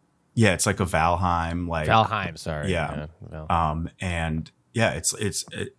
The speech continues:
Speaker 1: my, my buddies spend
Speaker 2: Minecraft.
Speaker 1: more, they spend more time building their base than fighting people, which to me, it is absurd. Um,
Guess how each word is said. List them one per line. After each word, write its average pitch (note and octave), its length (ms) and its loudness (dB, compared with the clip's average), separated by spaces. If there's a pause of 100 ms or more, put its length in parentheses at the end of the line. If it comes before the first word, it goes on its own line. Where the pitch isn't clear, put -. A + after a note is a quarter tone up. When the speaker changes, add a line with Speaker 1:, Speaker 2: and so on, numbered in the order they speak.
(220)
Speaker 1:
my, G2 400 4
my G2 180 2
buddies G#2 300 2
spend A2+ 360 4
Speaker 2:
Minecraft. F2 100 0
Speaker 1:
more, G2+ 220 -2 (440)
they G2+ 80 2
spend G#2 240 4
more G2+ 180 2
time A#2+ 240 -2
building F#2+ 460 -2
their E2+ 120 0
base D#2 600 0 (520)
than D#2+ 440 -2 (400)
fighting F2 500 0
people, D#2 320 -4
which D#2 220 -4
to - 100 0
me, F2 460 0
it D#2+ 120 -10
is D#2+ 400 -6 (540)
absurd. F2 440 -4 (760)
Um, D#2 580 2